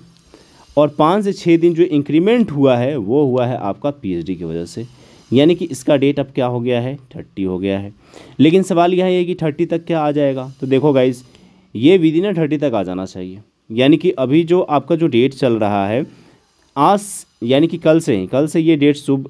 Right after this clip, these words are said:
घड़ी शुरू हो गया था, लेकिन यूँ कह सकते हो कि आज से लेकर के थर्टी के बीच में किसी भी वक्त रिलीज़ किया जा सकता है आयोग के द्वारा रिजल्ट, ठीक है। किसी भी टाइम में रिजल्ट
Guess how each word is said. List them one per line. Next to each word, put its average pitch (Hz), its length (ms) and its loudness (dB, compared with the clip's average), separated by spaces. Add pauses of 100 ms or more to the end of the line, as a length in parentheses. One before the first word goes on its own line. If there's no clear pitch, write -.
घड़ी 127 220 -2
शुरू 123 240 -2
हो 117 100 2
गया 101 180 0
था, 139 220 -2
लेकिन 135 280 2
यूँ 151 200 4
कह 156 180 0
सकते 135 320 -6
हो 156 80 -2
कि 170 240 -4
आज 131 200 -2
से 151 160 -6
लेकर 131 260 -2
के 151 100 -2
थर्टी 143 380 -2
के 143 100 0
बीच 110 260 -2
में 131 220 0 (540)
किसी 180 380 2
भी 208 140 0
वक्त 175 600 -2
रिलीज़ 120 520 0
किया 139 300 2
जा 135 140 2
सकता 123 360 -6
है 135 200 -4
आयोग 110 360 -2
के 123 100 -4
द्वारा 104 300 2
रिजल्ट, 104 420 2 (1300)
ठीक 98 180 2
है। 110 120 2
किसी 107 360 -2
भी 147 280 4 (340)
टाइम 110 180 0
में 127 120 0
रिजल्ट 127 460 -4